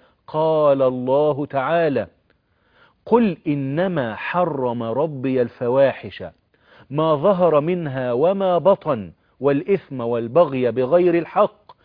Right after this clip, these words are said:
وأن تشركوا بالله ما لم ينزل به سلطانا وأن تقولوا على الله ما لا تعلمون". الفتوى بغير علم فيها كبيرتان.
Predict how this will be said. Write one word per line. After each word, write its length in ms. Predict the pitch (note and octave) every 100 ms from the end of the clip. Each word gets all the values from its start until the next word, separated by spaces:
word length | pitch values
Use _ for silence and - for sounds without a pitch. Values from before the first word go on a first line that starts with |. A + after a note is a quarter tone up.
| _ - -
وأن 360 | D#3+ G3+ G#3
تشركوا 600 | G3 - G3 A3 G3 G3+
بالله 640 | F3 F3+ F3+ G#3 G3 D#3 D#3
ما 280 | E3 D#3+
لم 220 | D3+ C#3+ D3
ينزل 600 | D3+ F3+ G3+ D3+ D3 C#3
به 340 | F#3 F3+ D#3
سلطانا 800 | - D#3+ C#3+ F3+ G#3 G#3 A3 A#3+ _ _ _ _ _ -
وأن 340 | - D3 C#3 -
تقولوا 760 | B2+ - D3+ D3+ C3 A#2+ G#2
على 260 | G#2 D3+ C#3
الله 560 | A#2+ A#2+ C#3 C3+ B2 A2+
ما 260 | C3 C3+
لا 200 | A#2+ A2
تعلمون". 880 | F#2+ A#2 G2 F#2 F#2 B2 A#2 F2 D2+ D2 _ _ _ _ _ _ _ _ _ _ _ _ _ _ _ _ _ B2+
الفتوى 540 | A#2+ G#3+ A3+ F#3 F#3+
بغير 480 | D3+ C#3+ G#3 A3 F3+
علم 400 | E3+ A3 G3 F3 _ _ _ _ _
فيها 720 | - G#3 A3 E3+ F#3+ F#3 F3+ _ _ -
كبيرتان. 1200 | D3+ C#3 F#3 F#3+ E3 - E3+ F3+ E3 C3+ G#2 F2+